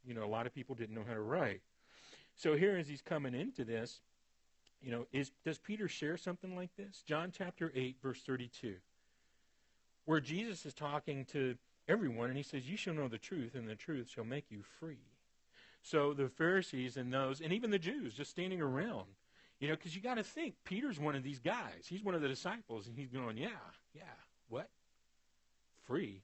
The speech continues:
What do you mean?" And then Jesus says, you know, the other guys are like, "Hey, we're Abraham's descendants.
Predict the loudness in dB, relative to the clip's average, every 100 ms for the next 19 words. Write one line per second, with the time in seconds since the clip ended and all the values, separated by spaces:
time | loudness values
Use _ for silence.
0 | -8 -4 -4 -4 -8 -14 _ _ _ _
1 | _ _ _ _ _ _ 0 2 2 0
2 | -4 -6 -6 -6 0 2 2 -4 _ 4
3 | 6 10 10 10 10 10 10 8 10 10
4 | 8 4 4 6 6 8 8 8 6 6
5 | 4 0 -4 0 2 2 -2 -8 -16 -16